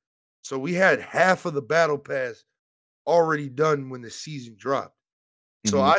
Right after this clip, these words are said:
Speaker 1: think it was, like, two, three weeks into the season, we were all done the battle pass. Like, we were all done the battle pass. I pretty much had all the guns that I wanted to use in Warzone and shit fully leveled up.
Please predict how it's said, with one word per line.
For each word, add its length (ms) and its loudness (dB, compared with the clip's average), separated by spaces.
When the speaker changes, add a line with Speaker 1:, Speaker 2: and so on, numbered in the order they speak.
Speaker 1:
think 120 -4
it 60 2
was, 140 2
like, 260 2
two, 280 -4
three 240 -6
weeks 300 -8
into 200 -14
the 140 -12
season, 440 -12
we 140 4
were 160 8
all 220 8
done 260 6
the 80 4
battle 380 6
pass. 400 -2
Like, 120 -18
we 100 -14
were 120 -4
all 200 2
done 180 -8
the 80 -10
battle 340 -6
pass. 420 -8
I 80 -10
pretty 260 -6
much 240 0
had 140 4
all 220 6
the 100 0
guns 400 0
that 80 -2
I 80 0
wanted 420 -4
to 80 -10
use 560 -12
in 200 -12
Warzone 640 0
and 100 -16
shit 340 -8
fully 340 0
leveled 380 4
up. 260 0